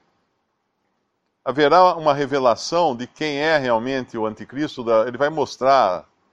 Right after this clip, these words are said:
as unhas e os dentes na metade dessa semana. E hoje muitos cristãos estão preocupados que vão, se vão ver isso, se,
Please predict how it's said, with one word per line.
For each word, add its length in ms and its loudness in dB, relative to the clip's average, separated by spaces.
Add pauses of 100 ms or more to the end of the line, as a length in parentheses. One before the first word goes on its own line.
(280)
as 220 -6
unhas 300 -4
e 60 -10
os 120 -12
dentes 580 -4 (680)
na 120 -2
metade 540 2
dessa 300 -4
semana. 460 -8 (1600)
E 160 -4
hoje 380 2
muitos 240 -4
cristãos 640 2
estão 240 0
preocupados 960 2
que 180 -16
vão, 460 -4 (240)
se 220 -14
vão 260 -2
ver 240 2
isso, 380 -2
se, 280 -4